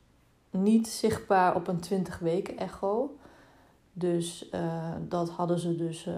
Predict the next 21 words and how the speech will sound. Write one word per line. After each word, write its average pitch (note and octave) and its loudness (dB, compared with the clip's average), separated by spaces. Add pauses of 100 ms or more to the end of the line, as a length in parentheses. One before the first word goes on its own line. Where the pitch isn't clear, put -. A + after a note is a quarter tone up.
(100)
bij E3 -2
Isabel E3+ -2
ook E3+ -2
niet, E3+ -4
eh, F3 -4 (220)
niet E3+ -2
toen F3 -4
de E3+ -4
tijd E3 -4
kunnen E3 -2
zien. A3 -2 (1200)
Maar F#3 4
we F3+ 6
hadden F3 2
dan F#3 4
toch F#3 -2
wel G3 6
zoiets - -4
om F#3 0
een F3+ 0
beetje G#3 4